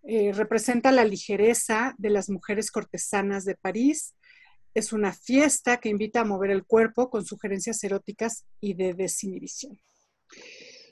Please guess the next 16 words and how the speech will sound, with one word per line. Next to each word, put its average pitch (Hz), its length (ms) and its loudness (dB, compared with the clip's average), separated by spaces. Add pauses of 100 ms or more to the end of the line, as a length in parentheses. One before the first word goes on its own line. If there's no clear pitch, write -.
(420)
Y, 262 400 6 (300)
eh, 247 580 12
quien, 254 880 8 (800)
creo 320 140 -2
que 370 200 0
hay - 540 4
un, 294 220 10
una 262 160 4
mancuerna 240 1040 2
entre 202 680 2
el 196 140 0
cancán 240 680 4 (640)
y, 208 680 2 (160)
eh, 208 400 6
estos 240 440 0
cabarets, 220 1000 6